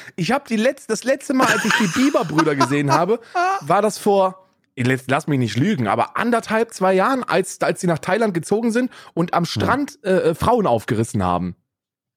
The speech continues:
Speaker 2: Echt?
Speaker 1: Da hab ich, ja, da hab ich das letzte Mal die Bieber-Brüder gesehen.
Speaker 2: Ja, gut, das ist natürlich schwierig. Äh, ich, ich, ich weiß nicht, was sie machen. Ich grüße auf jeden Fall. Äh, die sind ja ausgewandert. Ähm,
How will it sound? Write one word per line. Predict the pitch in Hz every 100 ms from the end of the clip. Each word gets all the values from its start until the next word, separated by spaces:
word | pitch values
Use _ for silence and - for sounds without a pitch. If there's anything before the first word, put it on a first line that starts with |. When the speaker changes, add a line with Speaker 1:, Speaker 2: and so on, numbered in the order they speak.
| _ _
Speaker 2:
Echt? | 143
Speaker 1:
Da | 214 254
hab | 220
ich, | -
ja, | 175 254
da |
hab | 262
ich | 247
das | 247
letzte | 240
Mal | 226
die | 208
Bieber-Brüder | 247 190 131 120 110
gesehen. | 104 104 107 - _ _ _ _ _ _ _
Speaker 2:
Ja, | 101 90
gut, | 92 104
das | 98 92
ist | 113
natürlich | 117 139 139
schwierig. | 147 139 92 95 - _ _ _ _ _ - 123 - - _ - _ _ _ _ _
Äh, | 127 135 123
ich, | - -
ich, | -
ich | 127 120
weiß | 131 180
nicht, | 254
was | 220
sie | 139
machen. | 120 139
Ich | 156
grüße | - 180 185
auf | 113 110
jeden | 104
Fall. | 95 104 117 208 -
Äh, | 127
die | 117
sind | 120 156
ja | 131
ausgewandert. | 131 190 - 104 92 87 131 185 - _ _ _ _ _ _ _ 117
Ähm, | 117 117 117 117